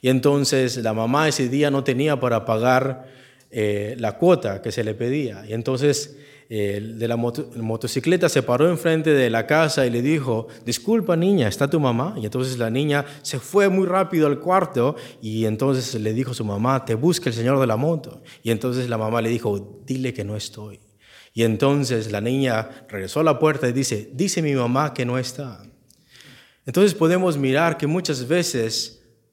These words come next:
vam-, pudimos mirar nosotros que nuestros padres hicieron cosas malas. Siguiente pregunta, ¿has visto un mal comportamiento en tus padres?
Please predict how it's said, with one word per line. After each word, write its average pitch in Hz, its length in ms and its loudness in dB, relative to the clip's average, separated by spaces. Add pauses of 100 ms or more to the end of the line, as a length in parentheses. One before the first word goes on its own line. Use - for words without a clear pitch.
(160)
vam-, - 480 0
pudimos 147 600 2
mirar 143 380 4
nosotros 131 580 0
que 127 100 -2
nuestros 117 320 -6
padres 123 1000 -4
hicieron 131 400 -2
cosas 120 840 -4 (560)
malas. - 760 -4 (1080)
Siguiente 185 460 4
pregunta, 131 540 4 (100)
¿has 147 260 4
visto 190 320 2
un 160 160 8
mal 170 240 4
comportamiento 143 880 2
en 135 80 2
tus 123 180 -6
padres? 110 680 -2